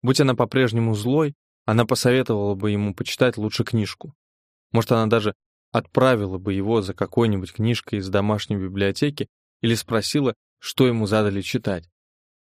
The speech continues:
и заставила бы читать вслух, портя настроение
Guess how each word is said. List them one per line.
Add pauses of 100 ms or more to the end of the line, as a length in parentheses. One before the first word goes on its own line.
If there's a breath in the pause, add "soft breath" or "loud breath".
и
заставила
бы
читать
вслух, (320)
портя
настроение